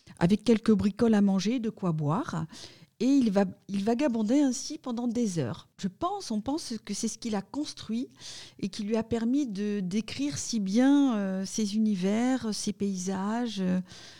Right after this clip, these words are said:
dans, dans ses romans. C'est un poète, un romancier. Il est vraiment considéré comme l'un des plus impressionnants écrivains américains contemporains. Ses romans sont d'une grande noirceur, mais aussi d'une grande poésie.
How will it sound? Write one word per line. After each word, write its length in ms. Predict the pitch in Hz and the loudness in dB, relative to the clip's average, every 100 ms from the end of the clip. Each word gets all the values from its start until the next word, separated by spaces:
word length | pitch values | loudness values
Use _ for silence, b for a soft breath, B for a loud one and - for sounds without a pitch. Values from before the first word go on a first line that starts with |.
| B - | B -10
dans, 280 | 175 208 208 | 0 2 2
dans 120 | 226 | 0
ses 160 | - | 0
romans. 340 | 269 202 160 - _ B B B | 2 2 0 -4 _ B B B
C'est 260 | - 233 226 | -8 -4 2
un 80 | 240 | 2
poète, 680 | 226 196 190 - - - 403 _ _ | 2 2 4 2 -4 -10 -10 _ _
un 80 | 185 | 0
romancier. 800 | 196 226 202 202 - - 247 403 _ - | 4 4 2 -2 -6 -2 0 -2 _ -2
Il 180 | 226 | 4
est 60 | 247 | 4
vraiment 400 | 226 269 285 320 | 6 6 8 6
considéré 720 | - - 339 - 277 262 254 | 2 -4 -2 -2 2 2 2
comme 240 | 311 269 226 | 2 2 4
l'un 120 | 233 | 4
des 160 | 214 190 | 2 -2
plus 300 | - 254 294 | -4 0 2
impressionnants 600 | 302 - 285 269 254 277 | 2 0 0 2 4 2
écrivains 480 | 262 - 226 240 | 0 -4 -2 0
américains 460 | 240 220 220 214 247 | 2 0 -2 -4 -6
contemporains. 760 | 233 214 208 196 185 170 190 - | -6 -6 -4 -2 -2 0 -4 -4
Ses 220 | - 269 | 0 2
romans 460 | 262 262 262 320 | 4 6 6 6
sont 200 | 330 269 | 2 0
d'une 240 | 233 226 226 | 0 2 2
grande 380 | 208 220 277 254 | 2 4 6 6
noirceur, 800 | 240 269 - - - 220 208 190 | 4 0 -6 -6 -2 0 0 2
mais 140 | 208 | 2
aussi 300 | 240 - 285 | 0 -2 -2
d'une 200 | 208 202 | 0 0
grande 260 | 208 302 330 | 2 0 0
poésie. 540 | 254 226 180 185 247 | 2 2 2 -4 -8